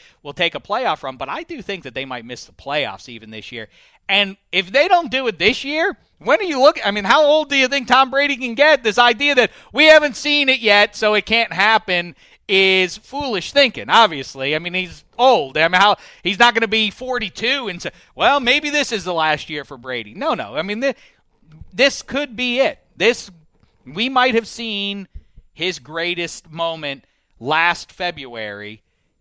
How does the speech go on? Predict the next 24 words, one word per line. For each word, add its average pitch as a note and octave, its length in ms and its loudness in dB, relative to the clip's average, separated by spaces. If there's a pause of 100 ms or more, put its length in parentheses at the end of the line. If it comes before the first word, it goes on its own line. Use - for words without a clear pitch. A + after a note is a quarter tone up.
(140)
in, D#3 300 -6
uh, D3 280 -2
in D#3 140 -8
Arizona. C#3 680 -8
And B2+ 120 -16
it, D3+ 180 -10
it E3 280 -10
might E3+ 220 -4
all F3+ 500 0 (240)
now E3+ 400 2
be D#3+ 600 -6
a C3 460 -8
fast - 680 0
decline D#3+ 560 -6
down. C3 460 -6 (400)
And D3 160 -8
even G#3 240 -6
if G3 100 -10
it F#3+ 140 -8
isn't, B2+ 340 -8
to B2 80 -16
Black C3 280 -6
Tie's B2+ 220 -10
point, A2 340 -16